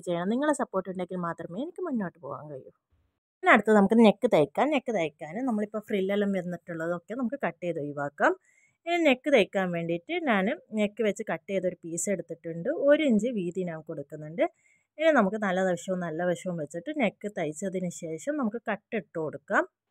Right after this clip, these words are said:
ഇത് ഇനി മറിച്ചിട്ടതിന് ശേഷം നമുക്ക് ഇത് ബാക്ക് വശത്ത് നമുക്ക് മടക്കി തയ്ക്കാം. അപ്പം നെക്ക് തയ്ക്കുന്നതൊക്കെ എല്ലാവർക്കും അറിയാമെന്ന്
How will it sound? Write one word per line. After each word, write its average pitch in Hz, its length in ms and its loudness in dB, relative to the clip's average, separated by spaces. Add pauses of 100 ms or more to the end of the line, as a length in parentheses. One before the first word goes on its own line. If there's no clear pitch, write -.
(300)
ഇത് 427 160 -4
ഇനി 269 100 4 (120)
മറിച്ചിട്ടതിന് 202 800 -2 (120)
ശേഷം 185 280 -2 (140)
നമുക്ക് 196 320 4 (120)
ഇത് 330 100 0 (100)
ബാക്ക് 208 260 6
വശത്ത് - 300 -6 (100)
നമുക്ക് 233 260 0
മടക്കി 269 320 0
തയ്ക്കാം. 156 320 -4
അപ്പം 196 240 0
നെക്ക് 254 300 -2 (460)
തയ്ക്കുന്നതൊക്കെ 214 540 4
എല്ലാവർക്കും 190 400 6
അറിയാമെന്ന് 196 420 6